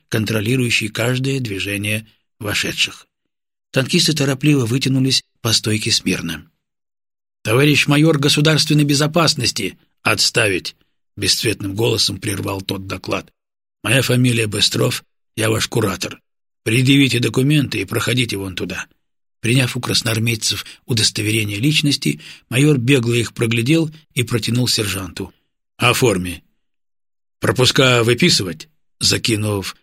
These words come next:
ремень П П Д сорок на плечо, расслабился тот, принимая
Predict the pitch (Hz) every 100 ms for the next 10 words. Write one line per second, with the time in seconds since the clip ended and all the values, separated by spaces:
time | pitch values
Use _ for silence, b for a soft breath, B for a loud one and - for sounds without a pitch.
0 | - 107 107 110 107 95 - 113 104 107
1 | 95 117 104 - 104 101 104 - 127 120
2 | B B B 110 95 - 110 107 104 101
3 | - 135 113 104 104 110 107 104